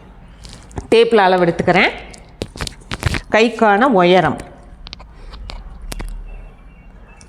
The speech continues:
கையினோட முழு உயரம் பார்த்தீங்கன்னா ஆறே கால், ஆறு, ஆறே கால் இருக்கு.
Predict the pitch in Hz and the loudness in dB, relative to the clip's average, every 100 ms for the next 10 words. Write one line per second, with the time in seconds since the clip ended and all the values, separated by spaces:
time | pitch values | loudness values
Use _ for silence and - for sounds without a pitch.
0 | - - - - - - - - 220 277 | -20 -10 -10 -10 -20 -20 -16 -2 2 4
1 | 311 277 226 240 311 262 220 240 226 220 | 4 4 6 6 6 6 4 4 2 2
2 | 208 233 294 202 208 254 254 202 156 - | 2 4 4 6 4 4 4 2 2 -2
3 | - - 196 208 214 202 - - - - | -14 0 4 4 4 2 0 -14 -20 -20
4 | - - 196 202 214 208 185 170 190 - | -20 -4 0 4 4 4 4 4 4 4